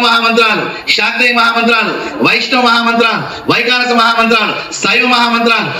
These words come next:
బ్రహ్మ మహామంత్రాలు, దక్షిణామూర్తి వారి మహామంత్రాలు. ఈ అన్నిటిలో అగ్రస్థానాన్ని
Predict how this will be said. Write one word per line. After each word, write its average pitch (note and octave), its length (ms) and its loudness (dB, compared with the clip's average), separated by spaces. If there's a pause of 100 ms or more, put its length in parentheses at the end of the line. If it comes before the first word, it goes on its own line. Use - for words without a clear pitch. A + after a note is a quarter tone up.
(160)
బ్రహ్మ A3+ 200 0 (100)
మహామంత్రాలు, A#3 580 0 (320)
దక్షిణామూర్తి G3 840 0
వారి A3 220 -2
మహామంత్రాలు. - 540 -4 (1120)
ఈ - 140 2
అన్నిటిలో A#3+ 400 0
అగ్రస్థానాన్ని A3 680 0